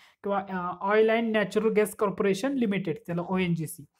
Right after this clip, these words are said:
ते काय झालं? बिंगो, बिंगो बीसीएस, बीसीएस. बी म्हणजे काय येतं तर भारत पेट्रोलियम कॉर्पोरेशन लिमिटेड. त्यानंतर सी म्हणजे काय येतं तर कोल इंडिया लिमिटेड आणि य-, एस म्हणजे काय येतं तर सेल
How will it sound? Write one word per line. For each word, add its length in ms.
ते 100
काय 180
झालं? 340
बिंगो, 600
बिंगो 400
बीसीएस, 760
बीसीएस. 760
बी 160
म्हणजे 320
काय 160
येतं 220
तर 80
भारत 300
पेट्रोलियम 580
कॉर्पोरेशन 600
लिमिटेड. 420
त्यानंतर 420
सी 260
म्हणजे 340
काय 200
येतं 220
तर 120
कोल 260
इंडिया 380
लिमिटेड 500
आणि 260
य-, 400
एस 180
म्हणजे 240
काय 160
येतं 180
तर 140
सेल 360